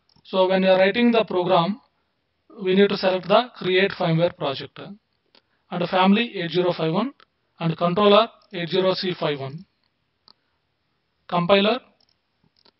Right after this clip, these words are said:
Keel compiler we are using. Keel for eight zero five one microcontroller. Click on next. Click on finish. So it will display a schematic.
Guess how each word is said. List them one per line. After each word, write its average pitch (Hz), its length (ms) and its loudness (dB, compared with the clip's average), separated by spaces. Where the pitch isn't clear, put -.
Keel 202 280 2
compiler 190 400 0
we 170 100 -2
are 156 120 -2
using. 143 380 -12
Keel 185 240 -2
for 185 180 -2
eight 160 180 -6
zero 165 240 -2
five 156 220 -8
one 240 200 -6
microcontroller. 143 640 -10
Click 170 220 -8
on 208 260 -2
next. 151 340 -8
Click 175 220 -10
on 180 160 -2
finish. 147 320 -8
So 180 220 -6
it 175 120 -6
will 175 180 -6
display 190 500 0
a 170 200 -4
schematic. 165 560 -6